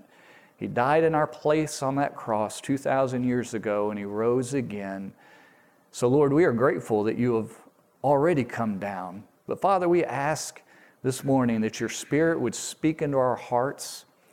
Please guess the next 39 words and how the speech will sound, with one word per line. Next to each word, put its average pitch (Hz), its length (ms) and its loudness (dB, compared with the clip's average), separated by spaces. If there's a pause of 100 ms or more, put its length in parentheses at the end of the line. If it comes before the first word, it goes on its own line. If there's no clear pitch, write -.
(260)
Father, 151 200 4
I 156 80 4
know 147 240 4
there 135 100 6
are 123 40 4
people 151 340 2
this 139 200 2
morning 139 280 2
carrying 127 360 2
heavy 135 320 0
burdens 131 540 2
and 110 100 -2
concerns. 139 840 -4 (580)
Lord, 156 200 4
I 156 80 4
pray 165 340 2
that 135 240 0
you 135 80 0
would 113 140 2
minister 143 640 0
and 110 100 -2
speak - 460 -6
to 135 120 0
those 135 400 2
today 127 460 2
through 117 280 -4
the 98 80 -4
power 131 380 -2
of 120 80 -2
your 113 140 -2
word 120 480 0
and 101 140 -6
just 110 260 -8
your 110 140 -2
presence 127 560 -4
here 135 180 0
together, 117 520 0
gathered 131 500 -4
with 107 300 -6